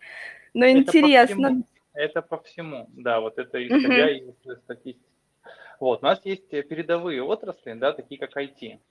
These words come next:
Speaker 2: Там
Speaker 1: Мгм.
Speaker 2: тридцать процентов. А,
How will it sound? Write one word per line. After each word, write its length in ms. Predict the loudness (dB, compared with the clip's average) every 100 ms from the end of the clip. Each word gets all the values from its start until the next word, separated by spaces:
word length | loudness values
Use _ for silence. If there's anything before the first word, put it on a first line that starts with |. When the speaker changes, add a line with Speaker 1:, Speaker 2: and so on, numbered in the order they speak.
| _ _ _ _ _ _ _ _ _ _ _ _ -2
Speaker 2:
Там 160 | 0
Speaker 1:
Мгм. 80 | 2
Speaker 2:
тридцать 340 | 4 4 4 0
процентов. 500 | -4 -14 -20 _ _ _ _ _ _ _ _ _ _ _ _ _ _ _ _ _ _ _ _ _ _ _ _ _ _
А, 640 | -8 -6 -6 -6 -6 -8